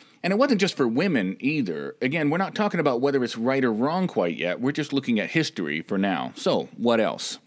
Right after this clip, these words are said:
Ancient Egypt is where we find belly button piercings, especially in high-ranking families. New Guinea and the Solomon Islands is where we find septum piercings among tribal warriors. Ancient Rome is where we find nipple piercings used to denote strength and prowess among the men. Even Julius Caesar apparently had his pierced to show solidarity and unity with his men.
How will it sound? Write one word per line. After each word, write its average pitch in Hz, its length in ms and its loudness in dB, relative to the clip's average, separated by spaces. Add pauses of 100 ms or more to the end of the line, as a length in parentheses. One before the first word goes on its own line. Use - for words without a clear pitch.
(120)
Ancient 117 380 4
Egypt 139 480 2
is 90 160 -2
where 101 80 0
we 95 120 -2
find 92 300 -2
belly 127 180 4
button 101 260 2
piercings, 113 440 0
especially 98 480 -2
in 92 60 -2
high-ranking 92 640 -4
families. 107 580 -2
New 120 160 6
Guinea 123 300 2
and 113 100 2
the 101 40 0
Solomon 127 360 0
Islands 156 420 -2
is 143 140 -4
where 123 220 -2
we 127 120 2
find 113 280 -2
septum 101 500 -2
piercings 95 720 -2
among 101 280 0
tribal 90 360 -2
warriors. 80 720 -4
Ancient 180 380 -2
Rome 165 340 2
is 107 100 -2
where 101 120 0
we 98 100 -4
find 98 320 0
nipple 175 220 2
piercings 110 600 -4
used 104 260 -2
to 104 80 -2
denote 101 280 0
strength 107 480 -2
and 92 140 -4
prowess 123 480 -2
among 101 260 -2
the 95 60 -2
men. 98 420 0
Even 104 240 -2
Julius 107 380 0
Caesar 123 340 -2
apparently 92 380 -4
had 92 180 -2
his 180 160 -2
pierced 101 360 -4
to 101 60 -4
show 95 200 -2
solidarity 92 680 -2
and 87 220 -6
unity 110 300 2
with 95 160 -4
his 120 180 -4
men. 92 240 -2